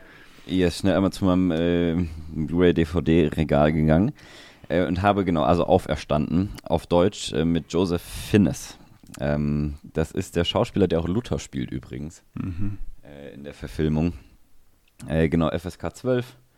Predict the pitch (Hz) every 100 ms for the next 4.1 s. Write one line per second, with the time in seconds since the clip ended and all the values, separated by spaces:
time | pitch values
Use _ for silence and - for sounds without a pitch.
0 | _ _ _ _ _ _ - 85 85 82
1 | 82 80 78 - - - - - 80 80
2 | 76 - - - - _ _ _ - _
3 | _ - 78 - 98 104 73 80 71 98